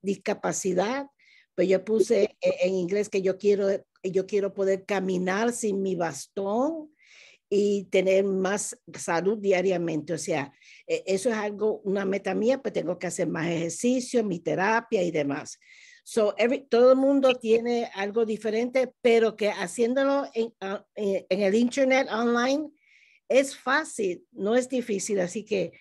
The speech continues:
si podemos individualmente con nuestros grupos, aunque sea, si tenemos que hacerlo individualmente con, con los líderes que uno tiene, pues individualmente, porque, eh, ha-, haciéndolo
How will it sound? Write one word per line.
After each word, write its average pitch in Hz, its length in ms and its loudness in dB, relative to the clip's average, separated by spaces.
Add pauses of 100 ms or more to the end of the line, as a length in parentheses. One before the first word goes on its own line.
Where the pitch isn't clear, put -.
(240)
si - 160 -2
podemos 220 560 2
individualmente 220 1400 0
con 190 220 0
nuestros 208 520 -4
grupos, 185 640 -4 (100)
aunque 185 320 -2
sea, 269 420 -2 (540)
si 226 140 -8
tenemos 247 320 2
que 294 80 -4
hacerlo 277 340 0
individualmente 262 920 -2
con, 247 260 -6
con 240 180 -4
los 226 140 -2
líderes 247 360 2
que - 100 -12
uno 247 160 -2
tiene, 277 220 0
pues 208 200 -2
individualmente, 185 1120 -2
porque, 196 380 -6 (680)
eh, 165 140 -10
ha-, 214 300 0
haciéndolo 294 480 -4